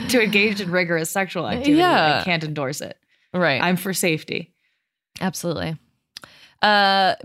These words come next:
Speaker 2: big fake lips blowjob. Plastic bimbo loves her D S Ls. <laughs> Haven't heard D S L in a while.
Speaker 1: Oh, yeah. I was like, "D S L, dick sucking lips."
Speaker 2: Mm-hmm.
Speaker 1: Yeah, yeah,
Speaker 2: Yeah.
Speaker 1: yeah.
Speaker 2: Mm-hmm.
Speaker 1: Nice.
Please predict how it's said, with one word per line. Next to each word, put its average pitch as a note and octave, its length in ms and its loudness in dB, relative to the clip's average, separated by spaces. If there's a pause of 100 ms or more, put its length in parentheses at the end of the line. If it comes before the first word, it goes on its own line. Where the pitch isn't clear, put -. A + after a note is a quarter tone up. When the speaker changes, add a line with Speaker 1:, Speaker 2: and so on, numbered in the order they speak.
(120)
Speaker 2:
big C#4 260 0
fake E4 460 -2
lips F4 340 -2
blowjob. D#4+ 720 2
Plastic D4+ 480 -2
bimbo C#4+ 360 0
loves A#3 440 0
her G3 160 -4
D B3 320 -4
S C4+ 220 0
Ls. E3+ 720 2 (340)
<laughs> - 260 -20 (280)
Haven't G4 260 0
heard A#4+ 160 0
D C#4+ 140 2
S A#3+ 160 0
L F#3+ 180 4
in F3 60 0
a D#3+ 60 -2
while. C3 320 -2 (160)
Speaker 1:
Oh, F4+ 420 4
yeah. D4 240 4
I G#3+ 160 4
was G3+ 160 0
like, G3+ 180 -2
"D C4+ 160 0
S C#4+ 160 -2
L, B3+ 200 0
dick A#3+ 180 -6
sucking F3 280 -6
lips." G#3 160 -2
Speaker 2:
Mm-hmm. E3 140 -6
Speaker 1:
Yeah, A#3 240 2
yeah, G#3+ 100 2
Speaker 2:
Yeah. G3 100 0
Speaker 1:
yeah. G#3+ 300 -2
Speaker 2:
Mm-hmm. G#3 300 -2
Speaker 1:
Nice. B3+ 500 -4